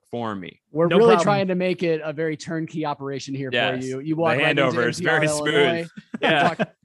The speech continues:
Speaker 2: you walk right in through the doors of N P R Illinois, and
Speaker 1: Yeah.
Speaker 2: you say, "I'm here. I'm ready
Speaker 1: Yeah.
Speaker 2: to take over." And then you're
Speaker 1: Yes.
Speaker 2: good.
Speaker 1: It's good.
Speaker 3: Yep. And then you find out all along, I was the mole that helped out.
Speaker 1: Mm-hmm. Yeah.
Speaker 2: <laughs>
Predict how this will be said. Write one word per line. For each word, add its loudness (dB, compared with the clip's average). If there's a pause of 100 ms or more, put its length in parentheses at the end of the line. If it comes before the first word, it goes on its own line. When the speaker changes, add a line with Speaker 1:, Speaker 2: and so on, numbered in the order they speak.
(180)
Speaker 2:
you -12
walk -2
right 0
in -2
through -6
the -2
doors -4
of -12
N -10
P -10
R -4
Illinois, -4
and -
Speaker 1:
Yeah. -2
Speaker 2:
you -8
say, -8
"I'm -8
here. -2
I'm -6
ready -2
Speaker 1:
Yeah. -2
Speaker 2:
to -14
take -8
over." -8
And -10
then -8
you're -4
Speaker 1:
Yes. 2
Speaker 2:
good. -6 (400)
Speaker 1:
It's -20
good. -2
Speaker 3:
Yep. -10 (300)
And 2
then 4
you 2
find 2
out 4
all 4
along, 2
I 0
was -2
the 0
mole 4
that -4
helped -2
out. -6 (260)
Speaker 1:
Mm-hmm. -6 (380)
Yeah. -4
Speaker 2:
<laughs> -10